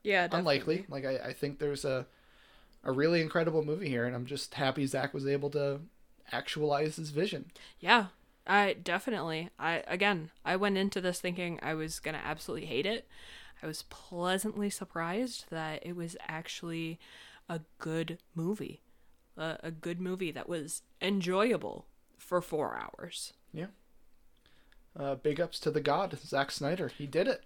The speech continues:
Speaker 1: Snack.
Speaker 2: Snack Zider. He did it.
Speaker 1: <laughs>
Speaker 2: Uh, I guess that's the show. Like we
Speaker 1: Yeah.
Speaker 2: had shown, or like we had said before, hit us up on Twitter at H S T one with the number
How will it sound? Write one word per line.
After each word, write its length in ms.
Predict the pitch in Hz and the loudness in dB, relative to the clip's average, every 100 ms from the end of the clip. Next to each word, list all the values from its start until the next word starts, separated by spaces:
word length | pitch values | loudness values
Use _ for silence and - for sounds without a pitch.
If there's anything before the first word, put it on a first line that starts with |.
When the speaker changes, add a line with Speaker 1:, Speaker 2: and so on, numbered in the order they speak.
| - - | -14 -10
Speaker 1:
Snack. 560 | - 185 127 135 - - - - - | -6 -4 -4 -6 -14 -20 -20 -20 -14
Speaker 2:
Snack 440 | - 143 147 - - | -4 0 0 -2 -8
Zider. 480 | 135 139 170 139 131 - | 0 2 4 2 -2 -6
He 80 | 143 | -4
did 220 | 147 196 | 2 4
it. 140 | 202 - - - | 2 -2 -12 0
Speaker 1:
<laughs> 580 | 392 392 - - 226 - - - | 2 2 0 2 2 0 -16 -4
Speaker 2:
Uh, 360 | 139 139 139 - | 6 8 10 8
I 60 | 151 | 6
guess 160 | 196 | 4
that's 220 | - 202 - | 4 0 2
the 60 | |
show. 320 | - 214 320 - - - - - - - - - - - - | 6 6 6 0 -16 -20 -20 -20 -20 -20 -20 -20 -20 -20 0
Like 160 | 156 156 | 2 4
we 80 | |
Speaker 1:
Yeah. 140 | 170 277 | 6 6
Speaker 2:
had 100 | 208 | 6
shown, 520 | - 156 160 165 165 | 4 6 6 4 -2
or 200 | 143 135 | -2 0
like 200 | 127 135 | 0 0
we 80 | 143 | 2
had 140 | 139 - | 2 2
said 160 | 143 | -2
before, 400 | 135 - 180 - - - - - _ | 0 4 6 4 -2 -20 -20 -20 _
hit 160 | - 170 | 0 2
us 140 | 170 | 6
up 240 | 170 170 - | 6 4 2
on 240 | 147 135 | 4 4
Twitter 360 | 135 185 269 277 - - - | 4 2 2 0 -10 -20 -8
at 220 | 147 139 143 | 0 2 2
H 220 | 165 170 | -2 2
S 180 | 170 - | 2 0
T 240 | - 175 | -2 -2
one 440 | 147 147 160 226 269 - - | 2 4 4 2 -4 -10 -14
with 140 | 143 - | -12 -6
the 40 | |
number 380 | 139 170 220 | -2 -2 -2